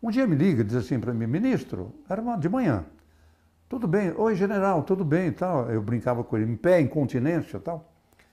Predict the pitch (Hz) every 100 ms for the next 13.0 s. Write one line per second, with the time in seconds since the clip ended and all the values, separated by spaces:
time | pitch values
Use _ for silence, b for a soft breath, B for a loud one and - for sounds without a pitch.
0 | b b b b b b _ 147 156 185
1 | - 247 254 190 135 139 110 170 123 -
2 | - _ _ _ _ _ _ - 123 117
3 | 110 98 - 156 104 90 - _ 196 226
4 | 147 - - - _ _ _ _ - 165
5 | _ _ _ _ _ _ _ _ _ -
6 | 120 151 143 - - _ _ b b b
7 | b b 120 - 87 92 - 139 123 143
8 | 135 90 78 95 143 120 - b b b
9 | b b _ - 151 160 147 147 143 110
10 | 87 - _ _ _ _ - 107 123 123
11 | 101 - 240 208 185 147 127 117 - 127
12 | 113 98 87 107 107 98 87 90 87 87